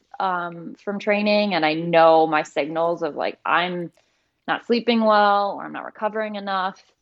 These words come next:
And I, on, I trust Dathan's judgment on things too. So I'm kind, I'm constantly in communication with him about how I feel. And he, like you mentioned, went through the ringer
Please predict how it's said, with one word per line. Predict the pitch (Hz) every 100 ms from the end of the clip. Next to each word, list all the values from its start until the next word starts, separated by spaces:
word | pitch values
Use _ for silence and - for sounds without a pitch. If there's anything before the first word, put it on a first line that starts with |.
| _ 180
And | 190 185 180 165
I, | - 160
on, | - 160 170
I | - 180
trust | - 180 -
Dathan's | 165 156 170 160 156 151 -
judgment | 180 160 147 147 143 135
on | 147
things | 143 135 -
too. | - 151
So | - 151
I'm | 156
kind, | - 170 -
I'm | 165 -
constantly | - 190 190 - 165
in | 165
communication | 175 151 143 147 160
with | 147
him | 151 147
about | 143 -
how | 143
I | 143
feel. | - 247 233 220
And | 185 160 156 _ _ _ _
he, | - - 233 233 226 208 196 - _ _ _ _ _ _
like | 185 156
you | 170
mentioned, | 175 175 160 147 139 -
went | - 170 -
through | 175 165 160
the | 151 147
ringer | 202 202 160 151